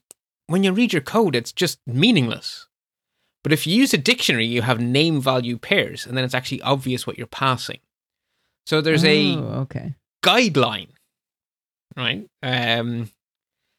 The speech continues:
Speaker 1: it's not a rule because there's no such thing as rules, but there's a, it's a sort of a rule of thumb that developers use.
Speaker 2: Just
Speaker 1: It's
Speaker 2: like
Speaker 1: called
Speaker 2: parlay?
Speaker 1: Yeah. So the three argument rule.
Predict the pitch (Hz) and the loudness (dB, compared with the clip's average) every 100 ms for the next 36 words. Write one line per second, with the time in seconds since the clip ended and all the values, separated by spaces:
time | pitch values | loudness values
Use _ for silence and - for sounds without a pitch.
0 | _ _ _ 139 131 151 208 202 131 143 | _ _ _ -8 -2 2 4 4 4 4
1 | 131 117 143 151 127 117 123 123 120 120 | 4 4 0 -2 -4 -4 -4 -4 -4 -6
2 | 113 113 113 110 123 - 127 120 131 143 | -6 -6 -8 -6 -8 -6 -4 -2 0 0
3 | 127 - 127 127 143 147 156 139 139 226 | -4 -6 -8 -4 -2 0 2 2 4 4
4 | 190 - 196 165 107 117 - 127 - 127 | 4 2 2 4 0 -8 -8 -4 -4 -4
5 | 131 135 127 127 107 117 117 117 - - | 0 2 2 -2 -4 -2 -2 -4 -6 -10
6 | _ _ _ _ _ _ _ 165 - 170 | _ _ _ _ _ _ _ -2 2 2
7 | 156 160 151 156 170 - _ _ _ _ | 4 2 2 2 0 -4 _ _ _ _
8 | 202 285 254 - - - - 156 160 - | -2 0 0 -2 -12 -6 -2 0 0 0
9 | 226 269 214 180 131 117 107 117 98 - | 4 6 6 4 2 0 -2 -6 -8 -16